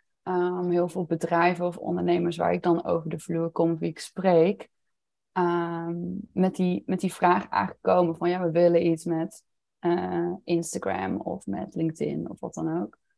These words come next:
Ehm, maar niet zo goed weten wat, wat ze daar dan willen brengen.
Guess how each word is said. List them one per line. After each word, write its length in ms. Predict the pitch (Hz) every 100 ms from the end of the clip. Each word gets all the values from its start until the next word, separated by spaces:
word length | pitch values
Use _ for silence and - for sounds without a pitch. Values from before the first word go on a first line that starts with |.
| _ _ _ _ _
Ehm, 420 | 175 160 156 156 151 160 170 _ _ _ _ _
maar 200 | 185 180
niet 160 | 202 226
zo 80 |
goed 140 | 196 165
weten 300 | 175 170 165
wat, 200 | 170 196
wat 260 | - 190 -
ze 80 |
daar 140 | 170 170
dan 120 | 165
willen 160 | 165 160
brengen. 520 | 156 175 - -